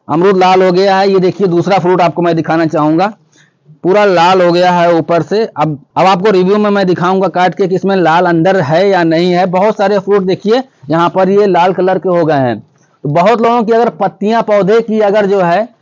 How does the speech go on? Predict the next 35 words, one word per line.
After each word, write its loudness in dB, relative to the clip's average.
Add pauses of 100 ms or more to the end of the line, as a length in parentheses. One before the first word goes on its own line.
(120)
लाल 2
कलर 0
की -2
हो 2
जाए, 0
जैसे 0
ये 2
देखिए, 0 (1300)
तो 0
घबराने 0
की 0
बात 0
नहीं 0
होती -2
है। 0
ये 2 (100)
सर्दी -2
के -2
कारण 0
ऐसा 0
होता 0
है, 2
ये 0
ज़्यादा 0
पाला 0
पड़ता -2
है 0
तो -6
पौधा 0
जो 0
है 0 (1200)
ऐसा 0 (220)
बिहेव 2
करता 0
है। -2